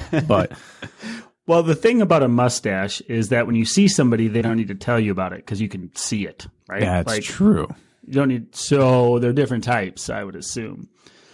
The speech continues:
Speaker 1: But I'm experimenting lately, and the last two times I've hopped on with this pseudo mustache, it's the first thing you've said, like, "Yeah, still got the mustache, Kirk."
Speaker 2: Well, I see
Speaker 1: I
Speaker 2: you.
Speaker 1: can tell it bothers you.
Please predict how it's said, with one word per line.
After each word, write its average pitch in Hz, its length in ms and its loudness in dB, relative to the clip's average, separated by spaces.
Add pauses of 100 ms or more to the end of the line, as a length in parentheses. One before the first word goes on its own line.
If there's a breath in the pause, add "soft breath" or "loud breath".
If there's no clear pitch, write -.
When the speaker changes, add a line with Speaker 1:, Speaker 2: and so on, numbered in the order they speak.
(200 soft breath)
Speaker 1:
But 131 160 -4
I'm 135 60 4
experimenting 135 720 2
lately, 110 480 -6
and 117 340 0
the 127 60 0
last 131 280 2
two 143 140 2
times 127 320 2
I've 117 120 2
hopped 117 280 0
on 113 220 0
with 101 140 -6
this 104 200 -6
pseudo 113 280 0
mustache, 101 760 -6
it's - 140 -12
the 127 80 -4
first - 420 0
thing 123 160 2
you've 113 180 2
said, 135 240 0
like, 98 200 -8
"Yeah, 262 260 -4
still 190 460 -2
got 196 260 -4 (160)
the 190 100 -8
mustache, 110 920 -10
Kirk." 120 240 -8 (880 loud breath)
Speaker 2:
Well, 180 280 0 (480)
I 156 100 4
see - 280 2
Speaker 1:
I 175 60 4
Speaker 2:
you. 113 80 4
Speaker 1:
can 147 100 2
tell 196 240 4
it 147 140 0
bothers 131 400 2
you. 92 180 -12